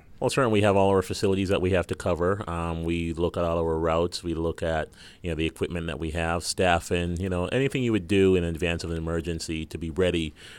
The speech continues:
just in the case that, you know, something, you know, the worst happens. You have to be able to have all the manpower,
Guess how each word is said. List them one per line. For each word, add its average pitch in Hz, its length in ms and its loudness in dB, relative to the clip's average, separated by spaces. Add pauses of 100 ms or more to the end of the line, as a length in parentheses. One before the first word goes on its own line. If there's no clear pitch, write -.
(120)
just 90 220 0
in 85 100 -4
the 82 200 -2
case 82 360 -2
that, 78 260 -4
you 82 120 -6
know, 80 100 -4
something, 82 420 -8
you 80 120 -6
know, 78 80 -10
the 85 100 -4
worst 87 300 0
happens. 80 400 -6
You 80 100 -4
have 80 140 -8
to - 80 -12
be 82 100 -6
able 78 240 -4
to 78 60 -4
have 78 160 -4
all 76 140 -4
the 78 60 -8
manpower, 80 720 -2